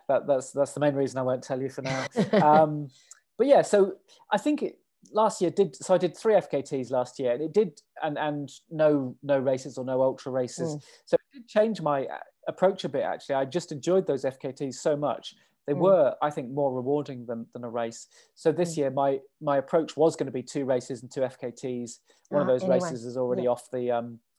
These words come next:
Speaker 1: so yeah, it's changed my approach it's a, one, one of those races, yeah, already off the agenda, and the other one might not happen either. So, yeah, definitely, definitely some more F K Ts this year. I'd, um,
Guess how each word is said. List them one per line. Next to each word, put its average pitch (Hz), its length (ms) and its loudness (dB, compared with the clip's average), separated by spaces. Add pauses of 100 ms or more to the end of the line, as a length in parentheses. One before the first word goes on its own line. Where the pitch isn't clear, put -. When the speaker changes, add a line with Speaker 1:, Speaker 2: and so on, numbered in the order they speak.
Speaker 1:
so 143 240 0
yeah, 208 180 4
it's 127 160 2
changed 156 340 -6
my 139 80 -2
approach 131 420 -2 (240)
it's 143 100 -6
a, 170 60 4
one, 156 440 0
one 151 160 2
of 131 60 -2
those 127 140 0
races, 127 280 -4
yeah, 131 200 0
already 127 180 -4
off 120 160 -4
the 131 60 -10
agenda, 123 340 -8
and 123 80 -6
the 131 60 -4
other 127 120 0
one 127 160 -4
might 127 160 -2
not 110 120 -6
happen 135 180 -10
either. 147 220 -4
So, 139 180 -2 (500)
yeah, 185 240 6
definitely, - 380 0 (140)
definitely 160 240 2
some - 140 -6
more 135 100 2
F 131 120 -4
K 127 120 -4
Ts 131 260 -6
this 123 160 -12
year. 135 240 -4
I'd, 127 240 -10
um, 135 380 -6